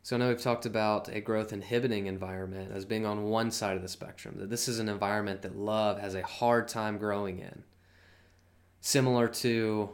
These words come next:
the dry, shallow, cracked soil that doesn't get any sunlight, that barely rains, right? That no one is, is coming and paying attention to the seed and tilling the ground and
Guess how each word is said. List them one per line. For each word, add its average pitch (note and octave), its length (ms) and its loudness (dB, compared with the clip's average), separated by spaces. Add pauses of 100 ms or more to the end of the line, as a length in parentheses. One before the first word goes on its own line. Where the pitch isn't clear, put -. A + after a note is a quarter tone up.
(640)
the - 80 -2
dry, G2+ 640 0
shallow, G2+ 760 2
cracked G2+ 460 -8
soil G2+ 600 -2
that F#2 160 -6
doesn't G#2+ 260 -2
get G2+ 160 -2
any G2 200 -2
sunlight, G2 760 -2
that F#2 320 -8
barely A2 440 2
rains, G2 840 -2
right? G#2 420 -2 (800)
That - 120 -14
no A2 200 2
one A2+ 260 4
is, G2 320 -2
is - 140 -12
coming A2 420 -4
and F#2+ 120 -6
paying G#2+ 220 -4
attention A#2+ 440 -4
to A#2+ 100 -6
the A2 80 -6
seed B2 360 -2
and G#2+ 160 -4
tilling C3 380 2
the A2+ 80 0
ground A2 460 0
and G2+ 120 -6